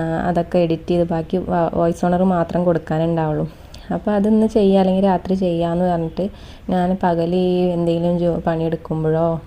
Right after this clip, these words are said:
ഏ, പു-, കുക്ക് ചെയ്യുമ്പോഴൊക്കെ ഇങ്ങനെ പറയാനുള്ള, ഈ വോയിസ് ഓവറിൽ പറയാനുള്ള കാര്യങ്ങളൊക്കെ ഇങ്ങനെ ഞാൻ അങ്ങനെ ചിന്തിച്ച് ഇങ്ങനെ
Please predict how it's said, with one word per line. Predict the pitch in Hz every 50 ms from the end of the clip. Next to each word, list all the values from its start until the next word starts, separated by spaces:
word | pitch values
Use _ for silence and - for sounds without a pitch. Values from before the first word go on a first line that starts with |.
| - 180
ഏ, | 170 160 160 156 151 160
പു-, | 156 - 165 156 156 156 156 - - - - 196 190
കുക്ക് | - - - -
ചെയ്യുമ്പോഴൊക്കെ | - 175 165 165 165 165 170 170 170 - 190 190 190 - - - - - - - -
ഇങ്ങനെ | - 196 190 190 196 196
പറയാനുള്ള, | 190 185 180 175 175 175 175 175 175 180 180 180 - -
ഈ | 185
വോയിസ് | 185 185 185 185 - -
ഓവറിൽ | 180 180 185 180 185 185 185
പറയാനുള്ള | 196 190 180 175 170 170 170 175 175
കാര്യങ്ങളൊക്കെ | 196 185 180 175 170 170 175 175 170 - - 180
ഇങ്ങനെ | 180 180 180 180 180 180
ഞാൻ | 180 180 175 175
അങ്ങനെ | 175 175 175 180
ചിന്തിച്ച് | 190 - 196 180 170 165 165 - -
ഇങ്ങനെ | 180 180 175 175 175 170 170 185